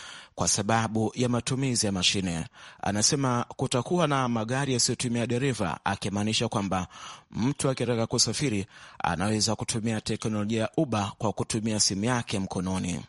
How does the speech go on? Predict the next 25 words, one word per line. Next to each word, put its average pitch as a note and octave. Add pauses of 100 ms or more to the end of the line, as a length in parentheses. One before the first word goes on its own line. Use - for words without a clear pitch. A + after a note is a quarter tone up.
Ingawa D3+
hadi D3
sasa D3
nchini C3
Tanzania A#2+
bado C#3
kuna F#2+
kile C#3
kinachoonekana G#2+
kwamba F#2+
mitizamo A#2
inayokinzana A2
kuhusu G#2+
ipi D3+
ni B2+
elimu A#2
bora, A2+ (340)
lakini C3+
kwa B2+
aina F3
fulani B2
kuna A2
wale C#3
wanaoamini A#2+
kwamba F#2+